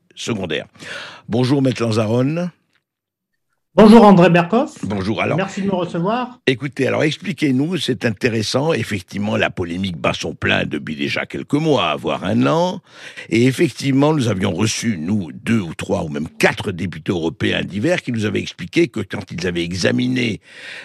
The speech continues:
Speaker 1: euh, avec boule de difficulté à Bruxelles, les contrats signés entre, euh, la Commission européenne et les laboratoires, effectivement, l'irresponsabilité, c'est-à-dire que,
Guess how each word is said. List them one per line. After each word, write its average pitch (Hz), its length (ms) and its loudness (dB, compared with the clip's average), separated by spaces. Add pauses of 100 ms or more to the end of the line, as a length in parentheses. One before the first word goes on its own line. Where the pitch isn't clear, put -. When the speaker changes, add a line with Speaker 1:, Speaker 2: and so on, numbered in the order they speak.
(120)
Speaker 1:
euh, 95 240 0
avec 120 200 2
boule 196 340 4
de 156 40 -4
difficulté 127 840 -2
à 131 100 2
Bruxelles, 120 800 2 (360)
les 120 200 2
contrats 131 420 -2
signés 123 480 2
entre, 113 560 -2
euh, 98 260 2
la 95 160 2
Commission 123 420 0
européenne 107 520 0 (120)
et 139 40 2
les 120 140 2
laboratoires, 117 840 0 (300)
effectivement, 131 800 0
l'irresponsabilité, 110 1300 -2
c'est-à-dire 110 600 -2
que, 131 240 2